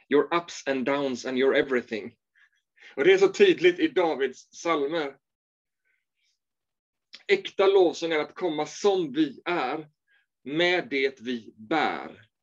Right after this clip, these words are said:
i det vi är, och i bön och sång utgjuta våra hjärtan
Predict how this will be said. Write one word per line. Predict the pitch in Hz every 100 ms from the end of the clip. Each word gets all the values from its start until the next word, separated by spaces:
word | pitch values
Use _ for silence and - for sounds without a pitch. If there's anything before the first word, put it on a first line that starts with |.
| _
i | - 202 160
det | 123 151 147 -
vi | 123 196 170 120 - -
är, | 190 120 107 117 - _ _ _ - _ _
och | 170 160
i | 175
bön | 147 117 180 185 180 135 123
och | 135 139
sång | - 185 165 143 123 _
utgjuta | 196 190 123 - 135 175 160 - - 117 113 _ _
våra | 127 127
hjärtan | 120 139 - _ _ 139 123 113